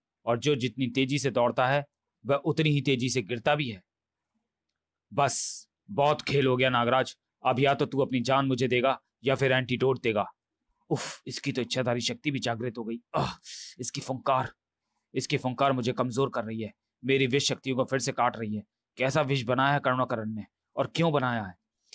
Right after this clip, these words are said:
इस सवाल का जवाब सिर्फ करुणाकरण के पास था, जो दोहरी मौत के बीच में झूल रहे थे। अंदर से विष उनको मार रहा था और बाहर से दहकती लपटें उनको फिर से झुलसाने के लिए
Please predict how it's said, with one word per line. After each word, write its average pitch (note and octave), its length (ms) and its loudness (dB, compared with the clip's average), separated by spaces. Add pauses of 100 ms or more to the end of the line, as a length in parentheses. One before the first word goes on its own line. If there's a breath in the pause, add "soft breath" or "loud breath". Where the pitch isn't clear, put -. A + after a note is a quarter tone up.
(200 loud breath)
इस F3+ 160 4
सवाल F3 320 4
का F3 100 2
जवाब D#3+ 220 4
सिर्फ D#3 240 0
करुणाकरण C#3 460 2
के C3+ 100 -4
पास B2 300 2
था, C#3 60 2
जो B2+ 140 -6
दोहरी B2+ 300 2
मौत A#2+ 200 -2
के C3 100 -6
बीच A#2+ 240 -4
में A#2+ 80 -8
झूल A2 300 -2
रहे G2+ 180 -4
थे। F#2 120 -16 (400)
अंदर D#3+ 260 2
से D#3 160 2
विष D3 200 2
उनको D#3 220 0
मार D3 180 2
रहा D3 220 4
था C3+ 180 0 (280)
और B2+ 120 2
बाहर C#3+ 280 4
से D3+ 140 0
दहकती B2 360 0
लपटें B2 260 0
उनको B2+ 220 -4
फिर C#3 160 -4
से B2+ 160 -8
झुलसाने A#2 480 -2
के A2+ 80 -8
लिए A2+ 260 0